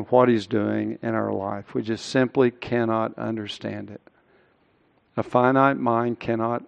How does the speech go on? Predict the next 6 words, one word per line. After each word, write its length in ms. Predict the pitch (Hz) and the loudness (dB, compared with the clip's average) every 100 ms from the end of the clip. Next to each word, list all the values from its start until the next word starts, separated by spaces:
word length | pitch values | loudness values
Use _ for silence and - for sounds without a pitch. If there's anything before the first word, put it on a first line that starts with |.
| - | -8
understand 880 | 120 120 123 - 117 110 110 107 104 _ - _ _ _ | -4 -2 -4 -6 -6 -4 -4 -8 -10 _ -20 _ _ _
the 200 | 117 117 | -4 0
infinite 460 | 117 113 - 110 135 | 0 0 -2 -4 -2
mind 360 | 113 117 113 | 0 0 0
of 140 | 107 98 | -4 -2
God. 440 | 104 101 101 104 | 0 0 -2 -10